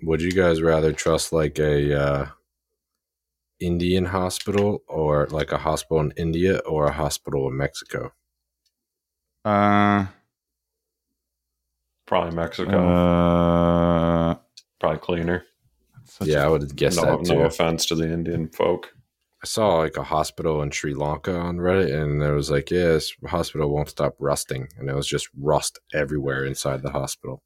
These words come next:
Speaker 2: Well, yeah, and I feel, yeah, I guess I'd say Mexico, 'cause, like, they've gotten pretty good at doing hospitals because
Speaker 1: Mm.
Speaker 2: of Americans wanting to go there for
Speaker 1: 'Cause
Speaker 2: cheaper
Speaker 1: everybody's
Speaker 2: healthcare.
Speaker 1: just getting shot.
Speaker 2: Well, that too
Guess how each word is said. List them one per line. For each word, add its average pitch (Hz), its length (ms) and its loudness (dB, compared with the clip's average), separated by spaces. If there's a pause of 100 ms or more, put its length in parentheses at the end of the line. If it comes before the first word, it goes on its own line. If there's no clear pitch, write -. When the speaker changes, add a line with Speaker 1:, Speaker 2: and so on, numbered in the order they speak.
(260)
Speaker 2:
Well, 120 140 2
yeah, 123 220 4
and 117 100 4
I 117 80 2
feel, 139 260 0
yeah, 143 200 4
I 147 40 4
guess 151 200 0
I'd 107 120 2
say 104 160 0
Mexico, 95 540 -4
'cause, 85 220 -12
like, 90 160 -6
they've 104 260 -4
gotten 92 800 -2
pretty 95 180 -2
good 92 240 -2
at 85 160 -4
doing 90 240 -4
hospitals 90 840 -4 (1040)
because 87 480 -4
Speaker 1:
Mm. 80 240 0
Speaker 2:
of 82 180 -2
Americans 87 600 2
wanting 92 320 2
to 90 80 -4
go 87 240 0
there 98 220 2
for 92 160 -6
Speaker 1:
'Cause - 80 -10
Speaker 2:
cheaper 80 280 0
Speaker 1:
everybody's 80 480 4
Speaker 2:
healthcare. - 40 0
Speaker 1:
just - 240 -2
getting 71 240 0
shot. - 460 0 (1160)
Speaker 2:
Well, 101 140 -6
that 92 300 -2
too 80 360 -8